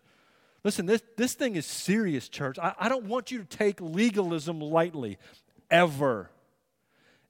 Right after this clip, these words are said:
Ever, 'cause I don't think Jesus takes it lightly. Flip back to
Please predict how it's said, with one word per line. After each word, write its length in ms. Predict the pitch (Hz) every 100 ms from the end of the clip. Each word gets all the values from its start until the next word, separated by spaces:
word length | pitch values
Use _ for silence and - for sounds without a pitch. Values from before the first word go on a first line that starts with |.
| _
Ever, 300 | - 190 165
'cause 180 | 147 156
I 80 | 156
don't 200 | 185 220
think 400 | - 208 208 139
Jesus 520 | - 180 214 170 147
takes 400 | - - 135 -
it 120 | 131
lightly. 300 | 123 117 117
Flip 240 | 110 247 233
back 260 | 214 202
to 220 | - 165